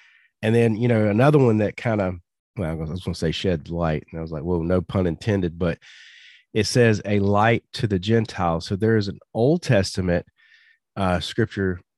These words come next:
uh, and I didn't write that down, unfortunately, but that, that points to that he would be the light of the Gentiles. And you, as you see, and, and, you know, Ju-,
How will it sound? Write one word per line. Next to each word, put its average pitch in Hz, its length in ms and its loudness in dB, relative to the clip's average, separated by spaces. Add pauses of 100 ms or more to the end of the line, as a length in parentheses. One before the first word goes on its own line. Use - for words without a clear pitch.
uh, 92 260 -2
and 92 100 -6
I 95 60 -4
didn't 113 180 -4
write 113 240 0
that 104 180 2
down, 110 240 2
unfortunately, 95 600 -2
but 92 260 -4
that, 95 240 -4
that 98 180 -6
points - 440 -6
to 101 160 -2
that 92 120 -2
he 101 120 0
would 95 100 -2
be 101 120 2
the 95 100 0
light 90 260 2
of 85 60 0
the 82 80 -4
Gentiles. 80 680 -4
And 95 180 -4
you, 104 140 -2
as 107 180 -4
you 92 100 -6
see, 101 500 0 (600)
and, 117 220 -2
and, 156 80 6
you 170 80 6
know, 117 120 6
Ju-, 107 200 -2